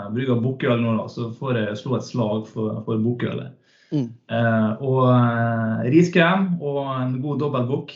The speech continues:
Speaker 1: det, det er helt konge.
Speaker 2: Ja. Det er kanskje litt sent å brygge det nå,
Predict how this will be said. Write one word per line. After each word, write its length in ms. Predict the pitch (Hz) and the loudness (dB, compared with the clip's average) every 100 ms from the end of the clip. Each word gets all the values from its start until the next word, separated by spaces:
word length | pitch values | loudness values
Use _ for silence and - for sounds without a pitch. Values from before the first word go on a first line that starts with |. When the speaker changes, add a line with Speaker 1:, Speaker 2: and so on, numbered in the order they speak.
| - _ _ _ _ _ - | -20 _ _ _ _ _ -12
Speaker 1:
det, 220 | 120 120 110 107 - - 117 123 - - - _ _ _ _ | -4 -2 -2 -4 -6 -8 -8 -10 -12 -16 -20 _ _ _ _
det 100 | 113 | -10
er 80 | 117 - _ - | -8 -10 _ -8
helt 180 | 120 | -8
konge. 220 | - 107 - _ _ _ _ | -6 -8 -10 _ _ _ _
Speaker 2:
Ja. 200 | 151 139 - _ _ - - _ | -2 -2 -4 _ _ -20 -20 _
Det 80 | 156 | 4
er 60 | |
kanskje 240 | 196 160 185 | 4 4 4
litt 400 | 190 190 208 _ | 2 0 -2 _
sent 400 | - 190 185 190 | -2 0 0 0
å 60 | 185 | 2
brygge 260 | 180 139 | 2 4
det 120 | 151 | 4
nå, 100 | 165 | 6